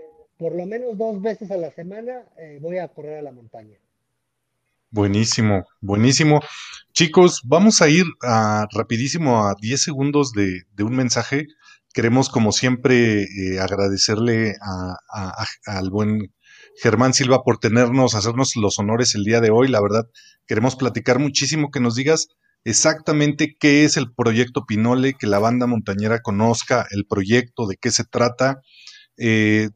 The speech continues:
Speaker 2: tenemos, yo creo que todos como una idea, pero queremos que tú nos platiques, eh,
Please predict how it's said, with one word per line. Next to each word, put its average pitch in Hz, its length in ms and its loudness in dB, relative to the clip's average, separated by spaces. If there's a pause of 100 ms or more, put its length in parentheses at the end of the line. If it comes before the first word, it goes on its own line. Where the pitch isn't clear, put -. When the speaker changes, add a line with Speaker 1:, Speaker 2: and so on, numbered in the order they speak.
Speaker 2:
tenemos, 127 360 4
yo 127 140 2
creo 127 120 0
que 131 100 0
todos 135 280 0
como 120 240 2
una 143 160 4
idea, 135 340 4
pero 110 160 -4
queremos 131 360 -4
que 123 100 -4
tú 135 200 -2
nos 135 180 -2
platiques, 120 640 -4 (480)
eh, 98 480 0